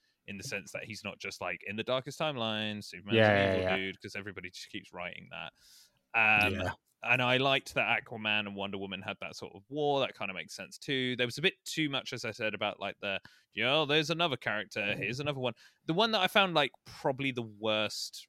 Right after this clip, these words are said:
Speaker 1: written and actually kind of annoying was Elemental Girl or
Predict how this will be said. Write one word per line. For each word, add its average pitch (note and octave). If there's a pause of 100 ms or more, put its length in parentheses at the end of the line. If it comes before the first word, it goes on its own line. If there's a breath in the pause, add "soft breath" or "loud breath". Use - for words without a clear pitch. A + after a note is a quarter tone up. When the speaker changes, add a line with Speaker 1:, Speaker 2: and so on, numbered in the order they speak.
Speaker 1:
written G2+
and F#2
actually F#2+
kind G2
of F#2+
annoying F#2
was F2+
Elemental F#2+
Girl G2+
or F2+